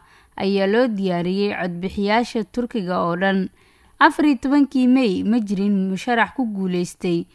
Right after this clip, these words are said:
konton boqolkiiba ee loo baahnaa wareeggii koowaad, taasi oo keentay in la isla aado wareeggii labaad siddeed iyo labaatanka May. Erdogan ayaana helay wareegga koowaad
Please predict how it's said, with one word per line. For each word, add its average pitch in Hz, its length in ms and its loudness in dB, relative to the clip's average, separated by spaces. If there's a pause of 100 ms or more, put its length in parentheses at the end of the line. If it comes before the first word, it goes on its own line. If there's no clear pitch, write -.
(520)
konton 226 560 2
boqolkiiba 240 720 -2 (240)
ee 196 160 2
loo 240 160 2
baahnaa 190 480 2
wareeggii 208 560 0
koowaad, 170 360 0 (440)
taasi 226 400 8
oo 254 80 6
keentay 196 480 0
in 202 80 2
la 196 160 0
isla 262 240 0
aado 190 360 4
wareeggii 202 440 2
labaad 185 320 2
siddeed 214 400 -2
iyo 202 80 0
labaatanka 214 560 2
May. 220 320 6 (340)
Erdogan 208 600 4
ayaana 180 400 0
helay 202 320 0
wareegga 214 480 2
koowaad 180 400 0